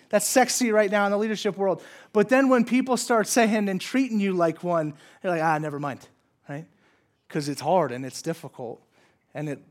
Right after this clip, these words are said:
leads you to self-death <laughs> every day and the cross, if you will. So, so what Jesus is saying, he's like, "Listen, we're gonna flip this whole kingdom ethic on its head.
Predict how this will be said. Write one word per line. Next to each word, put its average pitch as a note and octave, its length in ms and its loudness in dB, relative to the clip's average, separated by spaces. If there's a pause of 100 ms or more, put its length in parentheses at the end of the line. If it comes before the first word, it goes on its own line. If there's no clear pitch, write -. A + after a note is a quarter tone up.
(140)
leads D#3+ 280 -4
you C#3 280 0
to C#3 200 -8 (460)
self-death - 760 -4
<laughs> - 0 -
every F3 320 -2
day D3+ 420 -2
and D3 160 -8
the D3 60 -8
cross, E3+ 440 -2
if D3+ 160 -16
you D3 120 -8
will. C#3+ 200 -12 (1300)
So, - 160 -10
so G3+ 160 0
what F#3 120 4
Jesus C4+ 260 4
is G3 80 0
saying, B3+ 180 2
he's G3 140 0
like, G#3 200 2 (280)
"Listen, A3 360 0 (180)
we're A3+ 140 4
gonna C4+ 180 4
flip A#3+ 520 2
this F#3+ 260 2
whole B3+ 500 2
kingdom A3+ 520 0
ethic F3+ 400 0
on F3 160 0
its D#3 120 -4
head. D#3+ 140 -2